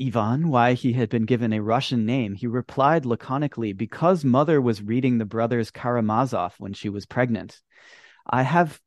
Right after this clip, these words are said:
read the novel twice since, and I confess I would not have liked to name my own son after that particular character, Ivan Karamazov."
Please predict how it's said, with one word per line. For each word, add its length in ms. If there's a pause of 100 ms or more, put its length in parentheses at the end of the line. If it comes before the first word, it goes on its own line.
(160)
read 320
the 100
novel 320
twice 400
since, 420
and 100
I 120
confess 420
I 80
would 160
not 240
have 140
liked 340
to 80
name 260
my 200
own 240
son 340
after 280
that 180
particular 500
character, 500
Ivan 360
Karamazov." 680